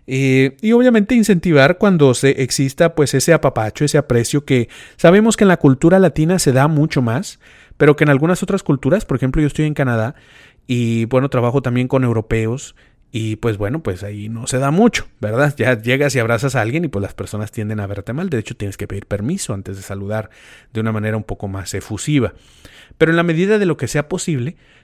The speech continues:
de acuerdo a las políticas de tu organización, tú puedes incentivar que se generen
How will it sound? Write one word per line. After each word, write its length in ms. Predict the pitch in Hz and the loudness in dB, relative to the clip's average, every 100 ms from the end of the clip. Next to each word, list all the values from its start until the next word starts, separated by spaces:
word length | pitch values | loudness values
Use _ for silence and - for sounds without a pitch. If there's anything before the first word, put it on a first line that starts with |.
| _ - | _ -8
de 100 | 104 | -6
acuerdo 360 | - 127 139 | -2 -2 0
a 40 | 185 | -2
las 140 | 165 | -2
políticas 440 | - 120 131 131 110 | -2 -4 -4 -4 -4
de 80 | |
tu 120 | 104 143 | -2 -2
organización, 600 | 175 165 135 120 175 214 | -2 -2 -4 -2 -4 -2
tú 240 | 120 117 | -4 -6
puedes 760 | - 131 139 143 120 - - _ _ | -4 0 2 2 -4 -6 -16 _ _
incentivar 840 | 151 165 - 165 165 147 90 - - _ _ _ _ _ | -2 -2 -2 -4 -2 -2 -2 -8 -18 _ _ _ _ _
que 160 | 135 127 | -4 -2
se 160 | 147 | -4
generen 480 | 143 123 104 98 | -4 -4 -4 -8